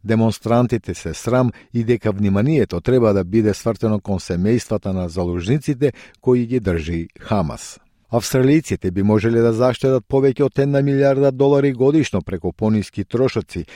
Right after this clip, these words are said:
намалени доцнења и поголем избор за потрошувачите, според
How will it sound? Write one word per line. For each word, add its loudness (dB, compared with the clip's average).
намалени 0
доцнења -2
и 2
поголем -2
избор 0
за 0
потрошувачите, -2
според -4